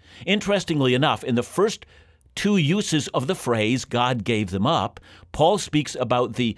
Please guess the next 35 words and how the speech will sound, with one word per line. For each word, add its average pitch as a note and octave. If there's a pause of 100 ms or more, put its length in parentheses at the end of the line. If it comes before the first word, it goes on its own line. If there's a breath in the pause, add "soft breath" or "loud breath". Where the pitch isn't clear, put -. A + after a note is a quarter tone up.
sexual D3
consequences A2+
that G#2
come A2
from G2+
idolatry. G#2 (640 soft breath)
In A#2+
the A2+
first F3+
instance, A#2+
Paul C3+
speaks C3+
about A#2 (160 loud breath)
sexual C3
sin B2+
in A2+
a A2
very B2
general A2
sense. G2+
He A#2
uses A#2 (200 loud breath)
three F#3
words C3+
and A#2
phrases A2+
here. E2+
The F#2
first E3+ (220 loud breath)
is B2
the A#2
word G#2
lust, G#2+ (240 loud breath)
then A#2
impurity, F3